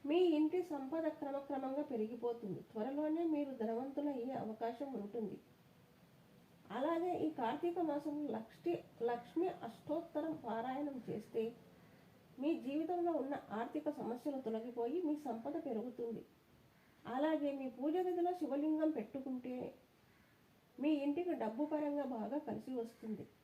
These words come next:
ఈ కార్తీక మాసంలో శివాలయానికి వెళ్ళినప్పుడు శివాలయం నుండి విభూతిని ఇంటికి తెచ్చుకుని ఆ విభూతిని ప్రతిరోజు పెట్టుకుంటే ఆ పరమేశ్వరుని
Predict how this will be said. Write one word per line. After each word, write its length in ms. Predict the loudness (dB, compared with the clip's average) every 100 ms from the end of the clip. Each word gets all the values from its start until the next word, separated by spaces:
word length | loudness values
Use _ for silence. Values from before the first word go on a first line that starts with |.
| -20 -20 -20 -20 -20 0
ఈ 140 | 2 4
కార్తీక 440 | 2 2 2 2
మాసంలో 480 | 4 4 2 -2 -2
శివాలయానికి 720 | -2 -2 0 2 2 0 -2
వెళ్ళినప్పుడు 680 | 0 0 -2 -4 -6 -4 -4
శివాలయం 540 | -2 -4 -2 0 0
నుండి 300 | -2 -2 0 -2
విభూతిని 460 | -4 -2 -2 0 0
ఇంటికి 420 | -2 -4 -6 -6
తెచ్చుకుని 540 | -6 -6 -8 -4 -2 -2 -6 -20 -20 -20 -20 -20 -8
ఆ 160 | -2 0
విభూతిని 560 | 2 2 2 2 2 2 0
ప్రతిరోజు 380 | 0 -2 0 0 0
పెట్టుకుంటే 580 | -2 -4 -6 -6 -2 -2 -2 -6 -4
ఆ 20 | -4 -2
పరమేశ్వరుని 720 | -2 0 2 0 2 2 0